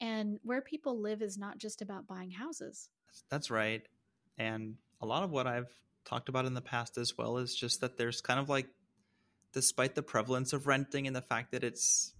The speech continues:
Speaker 2: so huge, I think, like, forty percent now of households in the U S are rental households. So it's a very significant proportion. And some people,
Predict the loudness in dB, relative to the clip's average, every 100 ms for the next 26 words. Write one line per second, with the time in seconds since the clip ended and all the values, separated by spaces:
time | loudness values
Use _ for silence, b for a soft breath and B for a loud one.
0 | -4 0 2 2 2 0 -2 -2 0 -2
1 | -4 -6 -6 -8 -4 0 0 -2 -2 0
2 | 0 0 -2 -2 -2 0 0 0 -2 -4
3 | -2 0 0 0 0 -2 -4 -4 -2 -2
4 | 2 2 2 0 2 2 2 2 0 0
5 | -2 -4 0 2 2 0 -2 -4 -10 -12
6 | -12 -10 -12 -4 -2 -2 -4 -6 -4 -2
7 | -4 -4 -6 -2 -2 -2